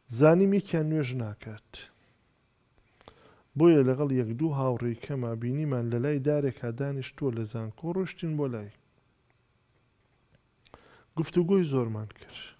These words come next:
حیوار و موناقەشەی زۆرمان کرد. بەڵام بەداخەوە ئەو ڕێیەکی تری هەڵبژاردەبوو. وتی، «قوربان، نە دەمی خۆتان بێشێنن،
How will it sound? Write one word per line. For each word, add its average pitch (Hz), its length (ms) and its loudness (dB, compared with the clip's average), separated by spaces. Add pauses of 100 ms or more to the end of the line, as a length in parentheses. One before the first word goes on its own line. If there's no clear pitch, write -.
(720)
حیوار 147 600 0
و 113 100 -6
موناقەشەی 127 720 -4
زۆرمان 160 500 4
کرد. - 500 -14 (1200)
بەڵام 113 280 -2
بەداخەوە 110 680 -8 (1500)
ئەو 139 200 4
ڕێیەکی 113 440 -4
تری 117 260 -12
هەڵبژاردەبوو. 107 1000 -10 (1500)
وتی، 131 240 -8
«قوربان، 107 540 -6 (640)
نە 131 320 4
دەمی 151 300 0
خۆتان 143 420 -4
بێشێنن، 113 640 -6